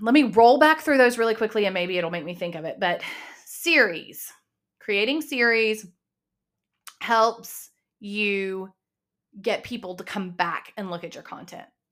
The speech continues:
I know what it was. Hmm. The, the last way, see, I told you if I went back through it, that would work. The last way is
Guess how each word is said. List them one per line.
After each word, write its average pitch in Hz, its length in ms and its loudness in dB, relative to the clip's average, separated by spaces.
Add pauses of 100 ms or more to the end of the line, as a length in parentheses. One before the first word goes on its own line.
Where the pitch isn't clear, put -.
(360)
I 214 100 -2
know 202 120 -2
what 190 100 -2
it 170 60 -4
was. 156 320 -8 (280)
Hmm. 392 120 -18 (1200)
The, 247 240 -2 (240)
the 220 320 4 (140)
last 220 460 4
way, 170 180 0
see, 180 160 -8
I 190 60 -6
told 277 200 -2
you 185 100 -6
if 185 100 -6
I 175 60 -4
went 170 140 -6
back 175 200 -8
through 175 100 -6
it, 143 140 -8
that 170 100 -10
would 175 140 -12
work. - 240 -12 (380)
The 208 100 -4
last 220 560 2
way 120 440 -6 (120)
is 107 480 -14